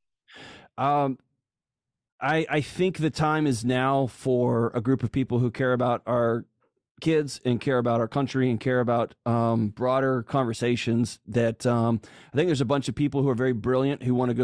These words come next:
go make new schools and don't understand educational psychology or policy or anything like that, like how this stuff actually works. And so what would be a gift to me is, um, when I'm in Austin next, or, um, my doctor's in Asheville, to come out and just sit and spend some hours, or you come to Nashville,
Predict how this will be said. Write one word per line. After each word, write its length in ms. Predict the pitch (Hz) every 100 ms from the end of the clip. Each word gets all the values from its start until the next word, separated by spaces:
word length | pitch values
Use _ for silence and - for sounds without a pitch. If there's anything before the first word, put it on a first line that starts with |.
| -
go 120 | 127
make 180 | 120 131
new 140 | 127
schools 480 | - - 135 135 120
and 100 | 113
don't 100 | 123
understand 380 | 120 120 123 117
educational 380 | 110 - 120 110
psychology 560 | 107 110 120 120 113 113
or 60 |
policy 420 | 123 120 120 -
or 40 | 120
anything 200 | 120 117
like 160 | 107
that, 200 | 123 117
like 120 | 110 -
how 80 |
this 120 | 113 110
stuff 120 | 107
actually 240 | 113 104
works. 400 | 92 117 113 - - - - - -
And 140 | 117 -
so 220 | 147 127
what 120 | 127
would 100 | 123
be 140 | 123 127
a 60 |
gift 360 | 113 147 139 -
to 80 | 123
me 240 | 127 127
is, 280 | 120 104 -
um, 440 | 120 113 113 104 - -
when 160 | 123
I'm 120 | 135 135
in 60 |
Austin 400 | 131 139 - 143
next, 380 | 135 135 127 -
or, 340 | 120 117 117 -
um, 340 | 117 117 104 92
my 80 | 127
doctor's 420 | 139 135 143 120
in 100 | 127
Asheville, 520 | 127 127 - 123 123
to 160 | - -
come 140 | 127
out 80 | 117
and 100 | 110
just 160 | 107 -
sit 340 | 135 127 - _
and 240 | 131 127 113
spend 260 | - 127
some 160 | 107 123
hours, 320 | 120 123 113
or 40 | 120
you 80 |
come 160 | 120 123
to 40 |
Nashville, 560 | 117 120 120 123 123